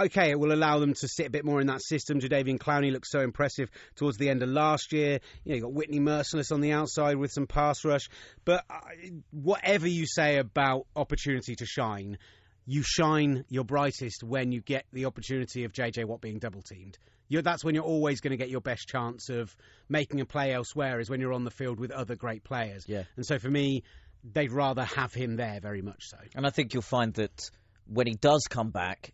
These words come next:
Speaker 2: if he misses one, two, three weeks or whatever, when he does come back, the f-, Texans will be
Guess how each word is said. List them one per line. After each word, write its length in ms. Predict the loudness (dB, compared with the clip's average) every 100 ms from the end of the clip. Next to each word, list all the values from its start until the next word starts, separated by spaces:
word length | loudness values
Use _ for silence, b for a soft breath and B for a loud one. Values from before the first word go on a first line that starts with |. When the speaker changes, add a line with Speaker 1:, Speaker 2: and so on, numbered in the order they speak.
| -8
Speaker 2:
if 140 | -4
he 80 | -2
misses 480 | -2 -2 -2 -4 -8 -8
one, 320 | -4 -4 -4
two, 340 | -4 -4 -4 -8
three 240 | -14 -8 -6
weeks 240 | -6 -4
or 40 |
whatever, 380 | 0 0 0 -4 -8 _ _ _ _ -10
when 140 | -4 -2
he 60 |
does 260 | 4 4 4
come 160 | -4
back, 280 | -2 -2 -2 -10 _ -10
the 80 | -10
f-, 120 | -10 -4
Texans 400 | -2 -2 -4 -6
will 120 | -4
be 180 | -4